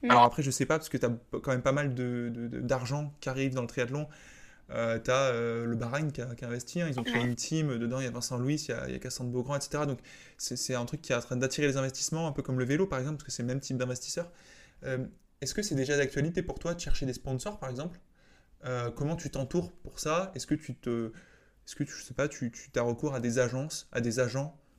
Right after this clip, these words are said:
Speaker 2: euh, ou alors est-ce que tu fais tout toi-même pour l'instant et tu verras par la suite, quoi ?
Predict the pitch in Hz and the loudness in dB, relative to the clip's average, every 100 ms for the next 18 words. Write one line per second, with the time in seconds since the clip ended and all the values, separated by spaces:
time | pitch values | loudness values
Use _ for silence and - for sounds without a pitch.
0 | - 135 123 117 113 113 120 139 135 - | -14 -6 -2 0 0 0 0 0 -2 -4
1 | - - 120 143 135 131 131 151 139 123 | -8 -4 -2 -2 0 2 2 0 -2 -4
2 | 120 - 135 147 120 120 117 117 123 120 | -4 -4 -4 -2 -4 -4 -6 -6 -4 -4
3 | 120 123 123 - 120 | -2 -2 -4 -10 -12